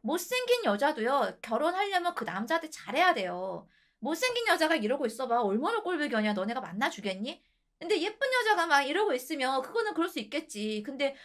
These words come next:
못생긴 애가 "남자가 여자한테 잘해야지." 막 이러고 있어봐. 너네가 만나겠냐고. 도대체가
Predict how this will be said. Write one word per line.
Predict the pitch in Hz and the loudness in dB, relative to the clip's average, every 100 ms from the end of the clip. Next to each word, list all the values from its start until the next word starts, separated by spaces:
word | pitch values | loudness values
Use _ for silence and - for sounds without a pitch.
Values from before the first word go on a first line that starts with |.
| - | -18
못생긴 | - 311 320 466 392 339 | -4 -4 0 -2 0 0
애가 | 247 220 220 214 - | 2 4 4 2 -2
"남자가 | 262 269 311 427 427 349 | 2 2 2 2 4 4
여자한테 | 240 226 320 330 370 | 4 2 0 0 -6
잘해야지." | - 262 311 370 285 - 240 285 | -2 0 0 0 -2 -4 -6 -2
막 | 220 | 2
이러고 | 208 302 311 | 2 2 -2
있어봐. | 311 269 214 | -2 0 0
너네가 | 214 277 277 | 0 -2 -4
만나겠냐고. | 180 233 381 359 254 190 180 180 | -4 -4 -4 -4 -2 -4 -6 -12
도대체가 | - 311 - - 226 220 175 | -4 -4 -4 -4 4 4 4